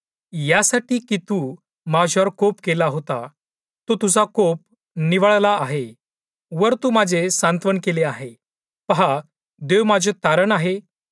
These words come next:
मी त्याचवर भाव ठेवतो व भिणार नाही. कारण परमेश्वर, होय, परमेश्वर माझे बल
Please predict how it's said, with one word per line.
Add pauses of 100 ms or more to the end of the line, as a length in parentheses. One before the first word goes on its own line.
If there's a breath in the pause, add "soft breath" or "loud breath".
मी (120)
त्याचवर
भाव
ठेवतो (340)
व
भिणार
नाही. (400)
कारण
परमेश्वर, (540)
होय,
परमेश्वर
माझे
बल